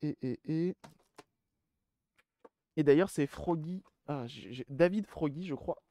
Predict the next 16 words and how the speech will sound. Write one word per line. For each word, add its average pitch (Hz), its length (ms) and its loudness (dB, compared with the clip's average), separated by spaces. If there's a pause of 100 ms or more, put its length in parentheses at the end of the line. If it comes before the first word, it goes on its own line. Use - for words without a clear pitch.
(220)
qui 156 80 -2
me 143 80 -2
l'a 127 100 0
gentiment 160 560 -6
offert, 135 340 -6
donc, 120 200 -10
euh, 107 40 -6
ça 123 140 -8
fait 165 140 -14
plaisir. 120 260 -8 (2750)
Tac. - 320 -4 (1160)
Impeccable. 277 440 6 (2250)
Euh, 123 400 6
kiffe - 240 -10
les 135 80 -2
Crocs. - 460 -8